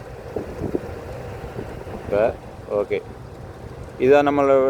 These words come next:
நம்மளோட வீடியோ நீங்க முதலாவது தரம் பார்க்குற நபரா இருந்தா, சப்ஸ்கிரைப் பண்ண மறந்துடாதீங்க. ஒரு சப்ஸ்கிரைப் பண்ணிவிடுங்க. மறக்காம பெல் பட்டன் அமைத்து விடுங்க. உங்க-, அப்பதான் நான் போடக்கூடிய வீடியோக்கள் உங்களுக்கு வந்து சேரக்கூடிய மாதிரி இருக்கும். ஓகே, இதுதான் கடலாமை. பாருங்க, நல்லா மிதக்குது. எப்படி கிடக்கு கடலாமை?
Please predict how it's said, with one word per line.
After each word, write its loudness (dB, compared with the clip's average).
நம்மளோட 6
வீடியோ 6
நீங்க 2
முதலாவது 6
தரம் 4
பார்க்குற 6
நபரா 6
இருந்தா, 2
சப்ஸ்கிரைப் 4
பண்ண 6
மறந்துடாதீங்க. 6
ஒரு 4
சப்ஸ்கிரைப் 4
பண்ணிவிடுங்க. 4
மறக்காம 4
பெல் 6
பட்டன் 6
அமைத்து 4
விடுங்க. 4
உங்க-, 2
அப்பதான் 4
நான் 4
போடக்கூடிய 4
வீடியோக்கள் 4
உங்களுக்கு 6
வந்து 6
சேரக்கூடிய 6
மாதிரி 6
இருக்கும். 0
ஓகே, 6
இதுதான் 0
கடலாமை. 6
பாருங்க, 4
நல்லா 2
மிதக்குது. 2
எப்படி 6
கிடக்கு 6
கடலாமை? 6